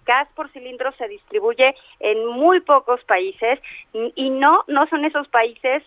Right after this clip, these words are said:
a los que queremos copiar, no son los países a los que queremos parecernos.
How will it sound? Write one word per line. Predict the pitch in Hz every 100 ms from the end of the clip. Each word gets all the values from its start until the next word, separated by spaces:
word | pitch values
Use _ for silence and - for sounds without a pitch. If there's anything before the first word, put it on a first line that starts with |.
| _
a | - 214
los | 208 -
que | 214
queremos | 202 202 214 226 226
copiar, | - 190 190 180 190
no | 214 220
son | 233 220
los | 208
países | - 185 180 202
a | 202
los | 156
que | -
queremos | 165 156 165 175
parecernos. | - - - - -